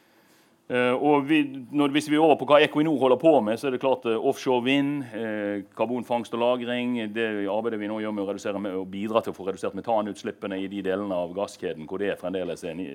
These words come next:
en problemstilling, og så videre. Politikken i scenariene er kanskje litt lite tydelig, men et eksempel på det vi har der er jo at, eh, at det renewal-scenariet, skal vi ha en sjanse til å bevege oss i riktig retning, så må vi ha en C O to-pris som globalt er sannsynligvis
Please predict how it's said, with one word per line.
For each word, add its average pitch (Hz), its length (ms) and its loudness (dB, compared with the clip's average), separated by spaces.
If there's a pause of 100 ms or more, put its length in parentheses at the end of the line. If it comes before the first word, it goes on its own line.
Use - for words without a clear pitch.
en 85 100 -12
problemstilling, 92 560 -10 (400)
og 92 140 -14
så 82 80 -12
videre. 80 240 -10 (720)
Politikken 160 680 2
i 127 200 0
scenariene 143 520 2
er 151 60 -6
kanskje 151 260 0
litt 147 240 -4
lite 131 240 -4
tydelig, 147 320 0
men 151 80 2
et 151 160 0
eksempel 139 600 0
på 120 120 -2
det 120 140 0
vi 113 100 -2
har 143 160 2
der 170 160 0
er 147 80 0
jo 127 160 2
at, - 240 -2
eh, 107 80 -4 (400)
at 123 160 -4
det 123 80 0
renewal-scenariet, 110 720 0
skal 117 140 -4
vi 110 80 -4
ha 123 80 0
en - 100 -12
sjanse 104 320 0
til 101 140 -8
å - 20 -6
bevege 113 240 -2
oss 85 80 -8
i 101 80 -6
riktig 123 240 -8
retning, 156 320 -4
så 165 80 -8
må 151 80 -4
vi 123 160 -2
ha 123 140 4
en 110 100 -6
C - 80 -6
O 117 80 -2
to-pris 107 560 -10
som 95 160 -8
globalt 113 720 -2
er 104 300 -2 (340)
sannsynligvis 110 720 -2